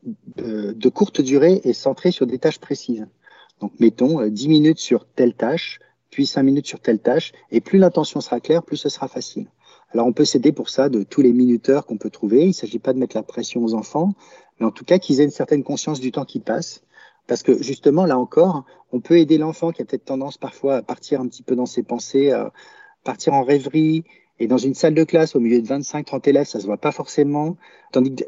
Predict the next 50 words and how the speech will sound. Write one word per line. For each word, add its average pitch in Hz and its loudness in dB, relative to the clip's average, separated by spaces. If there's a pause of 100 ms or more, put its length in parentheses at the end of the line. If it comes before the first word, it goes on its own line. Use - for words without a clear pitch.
(100)
ah, 143 2
en 139 2
présence 143 0
d'un 135 4
adulte 139 0
qui - -2
est 107 0
à 160 4
côté 139 0
de 123 -6
lui, 185 0 (320)
il 120 0
est 120 4
possible 156 2
de 147 4
le 131 4
ramener 147 2
tout 185 -6
de 170 -6
suite, 156 -2
de 113 -2
lui 117 0
faire - -6
tout - -8
de 156 -8
suite - -12
remarquer 135 -2
qu'il - -4
est 110 0
parti - -4
et 165 6
d'éviter 131 2
un 156 2
petit - -8
peu 156 -2
ces 123 0
trous, 165 -4
parce 104 -4
qu'on 110 -8
tombe 131 -2
souvent 135 -4
dans 113 0
des 113 2
trous - -2
quand - -8
on 107 -4
est 113 -4
dans 104 -6
son - -12
travail, 131 -4